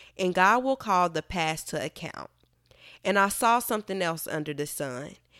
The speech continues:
In the place of judgment, wickedness was there. In the place of justice, wickedness was there. I said to myself, God will bring into judgment both the righteous and the wicked, for there will be a time for every activity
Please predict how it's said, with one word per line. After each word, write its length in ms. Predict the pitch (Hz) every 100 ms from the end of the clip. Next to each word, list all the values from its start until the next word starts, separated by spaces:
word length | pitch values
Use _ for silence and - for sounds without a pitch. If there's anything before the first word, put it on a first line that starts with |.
| - -
In 180 | 185 175
the 80 | 170
place 360 | - 214 226
of 200 | - 160
judgment, 600 | - 180 170 - 156 135 - _ _ -
wickedness 760 | 165 233 - 160 143 143 -
was 160 | 151 151
there. 380 | 127 117 107 - _ - _
In 100 | 190
the 100 | 180
place 320 | 175 233 208 -
of 220 | 170 156
justice, 680 | - 190 180 - 143 147 - -
wickedness 760 | 156 180 185 147 139 139 -
was 180 | 151 147
there. 360 | 135 117 67 - _ _ - - -
I 100 | 190
said 280 | 214 240 220
to 140 | -
myself, 800 | 208 190 190 - 185 143 180 - _ - - -
God 280 | 185 214 254
will 140 | 262
bring 340 | 196 202 175
into 340 | 175 170 175 175
judgment 840 | 151 - 190 175 - 165 135 -
both 240 | 170 160 -
the 100 | 156
righteous 640 | 165 175 202 - 208 -
and 180 | 175 175
the 80 | 165
wicked, 460 | 156 151 - 85 - _ - - -
for 140 | - 196
there 160 | 202
will 140 | 208 202
be 180 | 180 160
a 80 |
time 480 | 147 - 190 180 180
for 180 | 185 175 -
every 320 | 160 160 165
activity 840 | 156 156 - 160 147 - 87 -